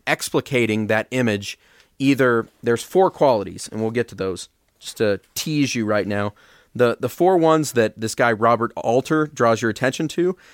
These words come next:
is specification, focusing, concretization, and dramatization. And we'll give, uh, examples of this. But let's just check out Psalm one. Um, Psalm is an Old Testament.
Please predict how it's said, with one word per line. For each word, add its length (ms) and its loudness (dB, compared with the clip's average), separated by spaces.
is 380 0
specification, 1080 -2
focusing, 840 0
concretization, 1120 0
and 140 0
dramatization. 960 -2
And 100 -6
we'll 100 0
give, 300 2
uh, 180 -2
examples 460 -4
of 60 -8
this. 160 -12
But 160 -2
let's 160 2
just 160 -2
check 200 0
out 180 4
Psalm 260 -2
one. 280 -4
Um, 480 2
Psalm 540 2
is 140 -6
an 100 -8
Old 260 2
Testament. 600 -2